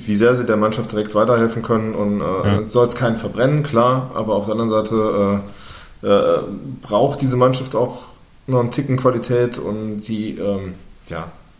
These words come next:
Speaker 1: die wird den, wird, wird der Truppe auch gut tun. Und ich bin überzeugt,
Speaker 2: Ja.
Speaker 1: dass da, dass da schnell die ersten ihre Bewährungschance bekommen werden, um halt einfach, äh,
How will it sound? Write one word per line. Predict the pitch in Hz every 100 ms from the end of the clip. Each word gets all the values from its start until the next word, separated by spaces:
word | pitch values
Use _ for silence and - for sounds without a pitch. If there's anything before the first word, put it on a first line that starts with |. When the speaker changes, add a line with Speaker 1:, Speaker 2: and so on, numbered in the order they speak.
| - -
Speaker 1:
die | 101
wird | 101 101
den, | 98 95 92 -
wird, | 104 - - - -
wird | 104
der |
Truppe | - 104 104
auch | 101
gut | 113 -
tun. | 85 - -
Und | 92 90 90
ich | 98
bin | 113
überzeugt, | 110 101 104 113 110
Speaker 2:
Ja. |
Speaker 1:
dass | 104
da, | 110 101 101 - - - - - - - -
dass | 131 139
da | 127 120 - -
schnell | 151 - 147 165 160
die | 135
ersten | 139 147 147
ihre | 135
Bewährungschance | 123 123 135 135 131 127 123 -
bekommen | 110 107 135 143
werden, | 135 131 127 123
um | 113 113
halt | 110 98
einfach, | 98 101 101
äh, | -